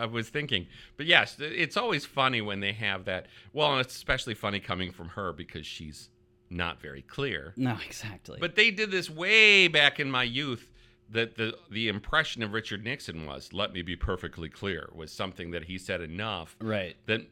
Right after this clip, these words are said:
Speaker 1: Rich Little or whoever was impersonating Nixon would use the phrase. Um, it, this is a version of that. But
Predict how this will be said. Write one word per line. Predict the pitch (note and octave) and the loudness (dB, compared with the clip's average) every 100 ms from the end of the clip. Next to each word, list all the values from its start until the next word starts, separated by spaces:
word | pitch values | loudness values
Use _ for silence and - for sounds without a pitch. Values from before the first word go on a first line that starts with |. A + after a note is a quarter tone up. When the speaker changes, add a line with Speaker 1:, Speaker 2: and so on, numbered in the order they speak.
| _ _ - - | _ _ -20 -4
Speaker 1:
Rich | A2 B2 - | -2 -2 0
Little | A2 B2 A#2+ | 2 2 4
or | G#2 G2 | 2 2
whoever | G#2 G#2+ G#2+ | 2 0 0
was | G2 F2+ | -2 -2
impersonating | F#2 F2 A#2+ A#2+ G2 F2+ F2 | -6 -6 -6 -6 -4 -2 -2
Nixon | F2+ G2 - D#2+ | -4 -6 -6 -6
would | D#2+ C#2+ | -6 -4
use | F2+ A#2+ A2 | -2 -2 -6
the | D#2 | -10
phrase. | - E3+ B2+ E2+ F2 - - - - - _ | -4 0 0 -2 -8 -16 -20 -20 -20 -20 _
Um, | G2 G2 G#2 - | -2 0 -2 0
it, | A2 G#2+ | 0 2
this | A2 - | -2 -2
is | G#2+ | -4
a | |
version | F#2+ G2 G2 F#2+ F2 | -2 -2 -2 -4 -6
of | D#2+ | -2
that. | F2 F2+ E2 - - - - | -2 -2 -6 -10 -20 -20 -6
But | - C#3 | 2 2